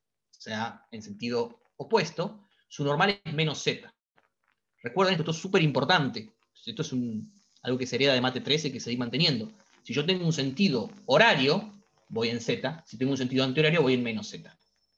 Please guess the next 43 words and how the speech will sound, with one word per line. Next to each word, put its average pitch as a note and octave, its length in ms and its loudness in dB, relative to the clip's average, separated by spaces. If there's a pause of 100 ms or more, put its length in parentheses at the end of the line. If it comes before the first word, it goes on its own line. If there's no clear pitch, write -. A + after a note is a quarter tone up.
(360)
Esto D#3+ 140 -2
es E3+ 60 -4
importante G3 460 6
y F#3+ 40 2
va F3 60 4
a E3 40 4
seguir D#3 160 2
siendo D#3 140 4
importante C3 300 0
en C3 60 2
la A#2+ 80 2
guía A#2+ 140 2
que A2+ 80 -2
viene, A2+ 200 -4
así G#2 160 -12
que G#2+ 320 -6 (680)
posta, A#2 460 -4
estén A2+ 260 -4
siempre C3 380 0
muy B2 140 0
atentos A2+ 400 -4
a - 20 -10
eso. - 200 -16 (640)
Entonces, G3 600 2 (840)
nada, - 420 0
hago C#3 180 6
la C#3 80 4
integral C3+ 260 4
de E3+ 100 2
curva. A3+ 540 2
Esto - 140 -6
me A#2+ 180 0
adelanto C3+ 300 4
un D#3 60 2
poco, D#3+ 260 4
pero G#2+ 380 -4 (180)
así - 180 -8
lo, A#2+ 160 2
así G#2+ 180 -2
lo C3 60 2
digo A#2+ 180 4
dos A2 120 -6
veces. - 380 -12